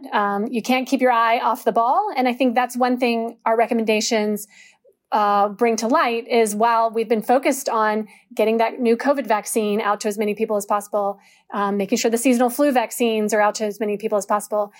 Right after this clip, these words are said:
we can't take our eye off the ball on the routine vaccines, or these old, uh, viruses will come back to haunt us.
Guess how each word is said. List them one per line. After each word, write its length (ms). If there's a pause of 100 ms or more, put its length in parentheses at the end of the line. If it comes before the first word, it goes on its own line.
(140)
we 80
can't 300
take 140
our 140
eye 220
off 140
the 60
ball 360
on 140
the 100
routine 420
vaccines, 680 (380)
or 120
these 300
old, 420 (160)
uh, 500
viruses 540 (180)
will 140
come 180
back 180
to 80
haunt 240
us. 300